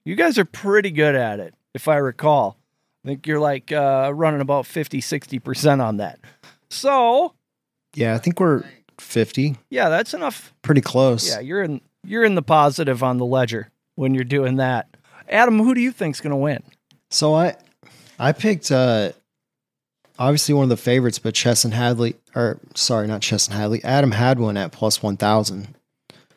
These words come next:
Speaker 2: He's been playing pretty decent lately. Um, and then Webb Simpson at, Webb Simpson at plus twelve hundred. Uh,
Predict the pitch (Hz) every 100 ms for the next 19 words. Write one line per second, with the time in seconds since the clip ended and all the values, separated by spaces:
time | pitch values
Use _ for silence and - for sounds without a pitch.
0 | _ _ - 117 135 123 123 117 110 120
1 | 120 117 113 - 117 110 135 131 135 151
2 | 165 135 - _ _ _ _ _ - 123
3 | 117 113 110 104 _ _ _ _ _ _
4 | _ - 135 131 127 113 107 - 113 117
5 | 104 - 139 143 - 165 143 110 - _
6 | - 123 120 107 - 139 135 - 151 139
7 | 113 - 117 110 - 117 120 147 156 151
8 | 165 160 - _ _ _ _ _ _ _
9 | 170 113 107 101